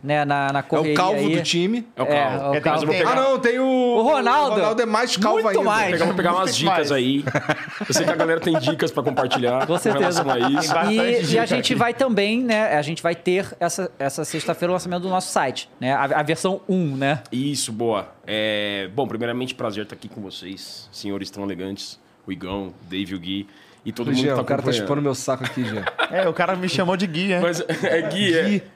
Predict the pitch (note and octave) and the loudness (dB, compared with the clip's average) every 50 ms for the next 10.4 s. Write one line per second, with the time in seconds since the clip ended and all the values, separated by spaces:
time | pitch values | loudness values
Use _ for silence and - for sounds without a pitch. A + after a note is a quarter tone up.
0 | - C#3 C3+ E3+ E3 E3+ F3 F3+ F3+ F#3 D3+ C#3+ E3 C#3 B2+ E3 E3+ F3+ F3 C3+ | -4 0 0 2 2 2 2 2 0 0 -2 -2 -6 -4 -2 -2 0 0 -2 -4
1 | - - D#3+ D3 D#3+ D#3 D#3 - D3 B2 A#2+ D3 D#3 E3 E3 D#3 D#3 C#3+ C#3 C#3+ | -2 -4 -2 -2 -2 -4 -4 -8 -10 -8 -4 0 0 2 2 2 2 2 2 2
2 | D3+ D3+ D3+ C#3 C3 D3+ E3 D#3 - D#3+ D3+ D3 B2+ C#3+ B2+ B2+ C3 C#3 C#3 B2+ | 2 2 4 4 2 0 0 -2 -4 -2 -2 -2 0 0 0 2 0 0 -2 -4
3 | - - B2 A#2+ - - C#3+ C3+ D#3 D#3 D3+ D#3+ C#3 D3+ C#3+ D3 C#3+ - - E3+ | -4 -6 -6 -6 -4 -4 -2 -2 0 0 0 0 2 2 2 2 2 0 2 2
4 | F#3 F#3+ D3+ E3 E3 - F3+ - E3+ D3+ F3+ - D3+ - D#3+ D3+ A3+ - - D#3+ | 2 2 2 2 2 0 0 0 0 -2 0 -2 -4 -2 0 0 0 0 -2 -2
5 | C#3+ - D#3+ - - C#3+ - - - - - - - - - - C#3+ C#3+ C#3 C#3+ | -2 -2 -4 -4 -4 -6 -8 -8 -14 -20 -20 -20 -20 -14 -6 -2 0 0 2 0
6 | B2+ C3 D3 C#3 C3 C3 B2+ A#2+ A#2 A2+ A2 G#2+ F#2+ D#2 - - - _ - - | 0 0 0 2 2 2 2 2 2 2 0 0 -2 -4 -6 -12 -20 _ -4 -2
7 | F3+ D3+ C3 B2+ C#3+ D3 D3+ D3 D#3 D3+ - - D#3 D3+ D3 - D#3 C#3+ C#3+ C#3+ | 0 0 2 2 0 2 2 2 0 -2 -2 -4 -4 -6 -4 -6 -6 -4 -4 -4
8 | C3+ C3 - D3+ D3+ C#3+ C3 C3 - B2 A2+ - B2+ A#2+ A#2+ A#2+ B2 A#2+ B2 G#2+ | -4 -2 -2 0 2 2 0 0 -2 -4 -2 0 0 0 2 2 0 0 -2 -2
9 | B2 A#2 A2+ - - B2 A#2 A2+ A#2 A2+ G#2+ G#2 G2+ - C#3 C3+ C3+ C3+ B2 A#2+ | -2 -2 -2 -2 -2 -2 -2 -2 -2 0 0 -2 -4 -4 -4 -2 -2 -2 -2 -4
10 | G#2+ - - - A2+ A#2 C3 B2+ | -4 -4 -2 -2 -2 -2 -4 -6